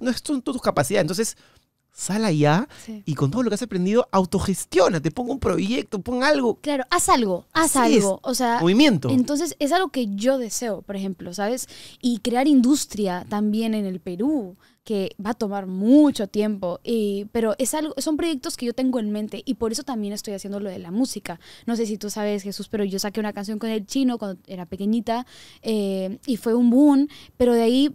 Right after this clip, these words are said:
Speaker 2: pasaron muchos años sin sacar música y ahora la semana que entra, el dieciocho, voy a lanzar una canción y es primera vez que lo digo.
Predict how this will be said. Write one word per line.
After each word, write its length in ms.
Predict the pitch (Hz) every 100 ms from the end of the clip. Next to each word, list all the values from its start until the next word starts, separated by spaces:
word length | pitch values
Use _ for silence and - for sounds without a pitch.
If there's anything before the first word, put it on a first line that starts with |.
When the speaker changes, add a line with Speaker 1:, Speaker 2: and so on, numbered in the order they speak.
| -
Speaker 2:
pasaron 300 | 240 269 269
muchos 400 | 262 277 302 294
años 220 | 277 285
sin 100 | 285
sacar 240 | 262 269
música 500 | 262 285 - - 196 -
y 140 | 226
ahora 260 | 214 233 269
la 100 | 262
semana 380 | 240 220 226 240
que 100 | 233
entra, 180 | 247
el 100 | 202
dieciocho, 720 | 190 196 - 208 262 - 262
voy 200 | 269 214
a 40 | 233
lanzar 360 | 240 190 240 254
una 140 | 208
canción 320 | 180 175 208 -
y 60 |
es 100 | 202 - _ _
primera 280 | 202 202 190
vez 100 | -
que 80 |
lo 140 | 190 165
digo. 260 | 190 170